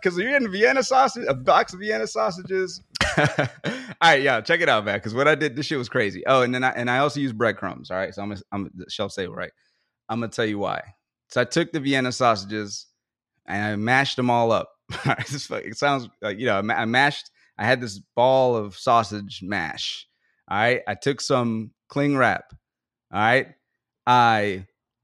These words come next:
put the Vienna sausage on the cling wrap like a paste, almost, okay? Then I made the mashed potato mix. I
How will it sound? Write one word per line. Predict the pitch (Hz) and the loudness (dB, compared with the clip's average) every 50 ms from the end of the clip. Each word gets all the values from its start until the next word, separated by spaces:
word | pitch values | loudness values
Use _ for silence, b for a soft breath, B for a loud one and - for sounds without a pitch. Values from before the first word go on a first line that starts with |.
| _ _ _ _ _ _ _ _ _ _ _ _ _ _ | _ _ _ _ _ _ _ _ _ _ _ _ _ _
put | - 151 160 170 160 143 | 2 2 2 2 2 -2
the | 147 143 127 | -2 -2 -2
Vienna | 110 131 139 139 143 139 123 | -2 0 0 0 0 0 -2
sausage | - - 147 147 143 135 135 123 | 2 4 4 4 4 2 -2 -2
on | 139 131 123 | -2 0 0
the | 123 | -2
cling | 117 - 143 139 139 131 | -2 -2 -2 0 0 2
wrap | 127 123 117 117 110 98 - _ _ _ _ _ _ _ _ _ - | 2 4 4 4 2 -2 -10 _ _ _ _ _ _ _ _ _ -4
like | 107 110 107 - | -2 -2 -2 -2
a | 101 | -6
paste, | - - 110 95 78 - - - - - - _ _ _ _ - | -2 -2 -2 -2 -2 -6 -12 -14 -16 -20 -20 _ _ _ _ -6
almost, | 98 95 90 85 92 90 - - - - _ _ _ _ 95 | -6 -6 -4 -6 -10 -10 -12 -12 -14 -16 _ _ _ _ -12
okay? | 101 - 117 110 117 131 - _ _ _ _ _ _ _ _ _ _ | -8 -4 -4 -4 -4 -4 -10 _ _ _ _ _ _ _ _ _ _
Then | 101 107 151 156 143 120 107 101 95 92 98 _ _ _ _ _ _ | -4 0 2 2 2 2 0 -4 -8 -10 -14 _ _ _ _ _ _
I | - 120 120 117 113 110 | 2 4 4 4 4 2
made | 113 123 143 156 170 165 | 2 2 2 2 2 2
the | 160 147 | 0 0
mashed | 143 139 131 - - | 2 0 0 0 -6
potato | - 120 - 135 127 123 120 | -10 -4 0 0 2 2 2
mix. | 113 113 113 104 - - - - - - _ _ _ _ _ _ _ _ _ _ _ | 0 0 -4 -6 -8 -12 -18 -20 -20 -20 _ _ _ _ _ _ _ _ _ _ _
I | 123 120 117 117 113 110 107 107 92 | 0 2 4 4 4 2 0 -2 -6